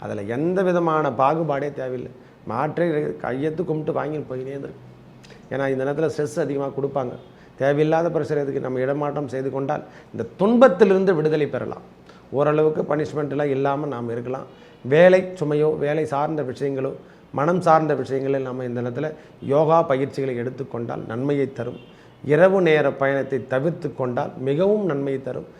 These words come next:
மேலும் நல்லதெல்லாம் நடக்க இறைவன் முருகப்பெருமானை, அந்த வெற்றிவேல் முருகனுக்கு அரகரோகரா என்று சொல்லி வாருங்கள்.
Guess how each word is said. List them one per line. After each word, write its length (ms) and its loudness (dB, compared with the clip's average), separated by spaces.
மேலும் 440 4
நல்லதெல்லாம் 520 2
நடக்க 480 -4
இறைவன் 360 4
முருகப்பெருமானை, 840 2
அந்த 180 -2
வெற்றிவேல் 800 6
முருகனுக்கு 680 4
அரகரோகரா 840 6
என்று 220 0
சொல்லி 280 0
வாருங்கள். 460 2